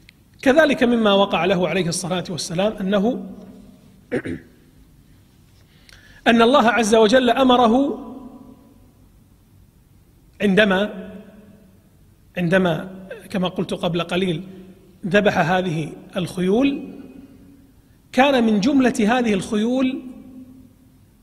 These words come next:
خيول لها أجنحة، خيول لها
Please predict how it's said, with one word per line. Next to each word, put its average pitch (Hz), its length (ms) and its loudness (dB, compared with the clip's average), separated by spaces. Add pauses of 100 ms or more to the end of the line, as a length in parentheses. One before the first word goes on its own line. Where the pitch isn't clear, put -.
(240)
خيول 269 840 2
لها 226 440 0
أجنحة، 165 440 -4 (1200)
خيول 180 460 -2
لها 180 300 -4